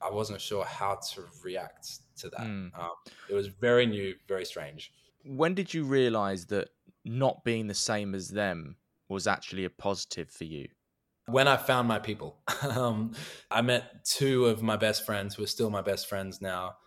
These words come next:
Speaker 1: Mind you, they're both white, but
Speaker 2: <laughs>
Speaker 1: I felt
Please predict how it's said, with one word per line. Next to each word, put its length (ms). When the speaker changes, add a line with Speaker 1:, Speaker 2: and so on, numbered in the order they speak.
Speaker 1:
Mind 280
you, 120
they're 180
both 300
white, 280
but 360
Speaker 2:
<laughs> 360
Speaker 1:
I 680
felt 840